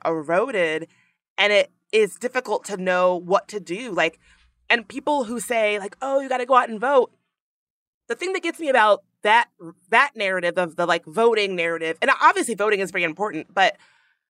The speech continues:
I think it was, like, what? The majority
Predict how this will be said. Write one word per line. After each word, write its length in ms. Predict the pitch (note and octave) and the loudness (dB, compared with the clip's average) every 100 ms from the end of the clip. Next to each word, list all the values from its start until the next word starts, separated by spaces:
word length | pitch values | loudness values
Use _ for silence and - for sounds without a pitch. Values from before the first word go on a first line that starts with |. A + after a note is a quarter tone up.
| _ _ | _ _
I 80 | - | -8
think 160 | A3+ F4 | -6 -4
it 120 | B3+ | -4
was, 100 | B3 | 0
like, 140 | A3 G#3 | -2 0
what? 300 | C4+ F#3 - _ _ _ _ _ _ _ _ _ _ _ | 0 0 -4 _ _ _ _ _ _ _ _ _ _ _
The 100 | A#3+ | -2
majority 800 | B3+ G3 B3 D4 D#4+ C#4 C4 A#3+ | 0 2 2 2 0 -4 -8 -10